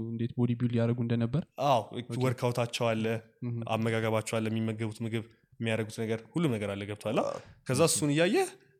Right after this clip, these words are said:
Speaker 2: እሱን፣ የሱ-፣ እሱ፣ እነሱ የሚያደርጉትን ስኬል ትቀንሰውና
Speaker 3: እም።
Speaker 2: በትንሹ ታደርገዋለህ።
Speaker 3: አዎ።
Speaker 2: ገብቶሃል? ግን ከዛ እነሱን እያየው የሆነ ስ-፣ ወደ ስፖርት ውስጥ ሳ-፣ ሳታስበው ገብቶሃል? ሳላስበው የሆነ
Speaker 1: ኦኬ።
Speaker 2: ወደድኩት ነገር።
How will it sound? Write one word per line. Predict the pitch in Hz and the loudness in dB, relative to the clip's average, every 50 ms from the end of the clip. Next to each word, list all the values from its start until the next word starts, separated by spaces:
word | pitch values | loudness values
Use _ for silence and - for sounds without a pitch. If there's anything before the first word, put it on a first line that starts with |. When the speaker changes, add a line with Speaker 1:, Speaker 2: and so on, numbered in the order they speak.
| _ - - | _ -8 -2
Speaker 2:
እሱን፣ | 131 - 147 - - 151 139 135 - 143 | 2 4 4 4 4 4 2 0 2 2
የሱ-፣ | 131 135 135 - - | 4 4 4 4 6
እሱ፣ | - - - - 135 | 6 6 6 6 4
እነሱ | 131 131 139 131 - | 2 4 4 4 4
የሚያደርጉትን | - 135 135 131 131 131 127 127 - 127 120 | 4 4 4 4 2 2 -2 0 -2 0 0
ስኬል | - - - 170 196 320 392 - - - | 0 2 6 6 6 6 4 -4 -8 -12
ትቀንሰውና | - - - - 123 117 120 117 - 131 127 139 185 - 440 - - - _ _ _ - | -10 -8 -4 -2 0 0 0 0 0 0 0 2 2 2 2 0 -4 -20 _ _ _ -16
Speaker 3:
እም። | - 62 57 55 55 50 50 - - - _ _ _ _ - - _ _ - - | -14 -12 -12 -12 -12 -14 -16 -18 -20 -20 _ _ _ _ -20 -20 _ _ -10 -4
Speaker 2:
በትንሹ | 123 123 - 123 117 107 | -4 0 2 2 0 0
ታደርገዋለህ። | - - 104 98 98 98 95 92 92 - | 0 -4 -4 -4 -2 -4 -6 -6 -8 -12
Speaker 3:
አዎ። | - - - | -14 -8 -4
Speaker 2:
ገብቶሃል? | 104 - - - 104 151 185 - - - - - - _ - | -4 -2 -2 -2 0 0 -2 -2 -4 -16 -18 -20 -20 _ 2
ግን | - 180 | 2 4
ከዛ | 185 180 160 165 170 | 4 6 6 6 6
እነሱን | 160 156 151 - 165 156 | 6 6 4 4 4 6
እያየው | 147 156 180 208 302 370 349 - - - - - _ _ _ _ - | 6 8 8 8 6 4 2 2 -2 -10 -18 -20 _ _ _ _ 0
የሆነ | 135 156 175 160 135 | 4 4 6 6 6
ስ-፣ | 120 - - - | 4 4 0 -2
ወደ | 131 135 131 143 | 0 0 2 2
ስፖርት | 143 - - 143 135 - | 0 0 0 -2 0 0
ውስጥ | 143 - - | -2 -2 0
ሳ-፣ | 143 135 - 135 | 2 0 0 2
ሳታስበው | - 143 135 - 139 - - 147 147 139 123 110 | 2 0 0 0 -4 -4 -2 -2 0 0 0 0
ገብቶሃል? | 107 117 117 117 - 127 156 151 | -2 -2 -4 -2 0 -2 0 0
ሳላስበው | - 120 120 123 135 143 156 165 | 0 2 2 2 0 0 0 0
የሆነ | 160 123 107 | 0 2 2
Speaker 1:
ኦኬ። | 110 | 0
Speaker 2:
ወደድኩት | 117 120 120 117 117 - - - | 0 0 0 -4 -6 -6 -8 -8
ነገር። | 104 98 98 - | -6 -6 -6 -8